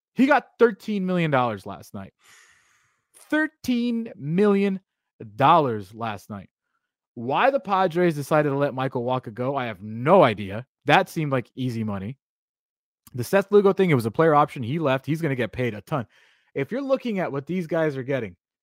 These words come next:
Kenta Maeda. Kenta Maeda is thirty-seven years old. He got two years for twenty-four million dollars.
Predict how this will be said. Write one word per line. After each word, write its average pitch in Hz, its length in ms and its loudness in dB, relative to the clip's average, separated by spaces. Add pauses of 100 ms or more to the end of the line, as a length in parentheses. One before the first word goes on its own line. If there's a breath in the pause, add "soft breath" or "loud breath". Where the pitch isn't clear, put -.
(200)
Kenta 254 640 -2 (320)
Maeda. 170 560 2 (540)
Kenta 302 340 0
Maeda 247 400 6
is 185 140 2 (100)
thirty-seven 214 720 6
years 190 240 4
old. 175 300 4 (720)
He 294 180 0
got 311 360 2
two 262 260 0
years 220 520 0 (280)
for 143 120 -2
twenty-four 190 760 2
million 160 320 0
dollars. 127 560 0